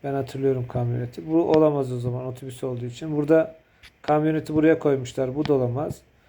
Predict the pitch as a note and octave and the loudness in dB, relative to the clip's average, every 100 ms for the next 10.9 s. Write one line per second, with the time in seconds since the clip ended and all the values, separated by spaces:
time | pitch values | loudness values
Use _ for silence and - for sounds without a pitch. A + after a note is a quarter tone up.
0 | _ _ _ D#3 E3 D#3 C#3 C3+ A#2+ B2 | _ _ _ -2 4 4 4 2 0 -2
1 | B2 A#2+ - E3 E3+ E3 D3 C3+ A2+ A2+ | -4 -4 -4 -2 0 -2 0 2 2 -2
2 | A2+ A2+ A2+ A#2 D#3+ - - _ _ _ | -4 -4 -6 -6 -8 -8 -12 _ _ _
3 | - E3 E3 D#3+ C#3+ B2+ A#2+ _ D#3 D3 | 2 4 4 2 -2 -2 -8 _ -4 0
4 | D3 C3+ E3 G3+ - - _ _ _ _ | 0 2 0 -2 -8 -16 _ _ _ _
5 | _ _ _ _ _ _ _ D3+ C3 - | _ _ _ _ _ _ _ 2 2 0
6 | - D3 - D#3+ - - - _ _ _ | -8 0 4 4 4 -10 -20 _ _ _
7 | _ _ _ F3 E3 A#2+ - _ - _ | _ _ _ -4 -2 -4 -8 _ -20 _
8 | _ _ _ - E3 E3 D#3 B2+ D#3+ F#3 | _ _ _ -2 0 2 2 2 0 -2
9 | - F3 E3+ - C3+ A#2+ B2 - D3 D#3+ | 4 4 4 0 -2 -2 -6 -4 0 2
10 | D3+ C#3 C#3 C3+ C3 C#3 F3+ G3 | 2 2 4 4 2 0 -2 -2